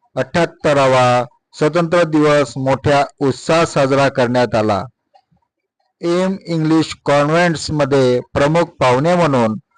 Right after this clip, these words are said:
प्रवीण बनकर, प्राध्यापक दीपक रामटाके, अशोक डुले, रवींद्रजी नरांजे,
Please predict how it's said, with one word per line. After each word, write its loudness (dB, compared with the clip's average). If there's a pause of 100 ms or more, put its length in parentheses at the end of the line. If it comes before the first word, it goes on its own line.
(340)
प्रवीण -2
बनकर, 0 (480)
प्राध्यापक 0
दीपक -4
रामटाके, -2 (500)
अशोक -2
डुले, 0 (460)
रवींद्रजी 0
नरांजे, 0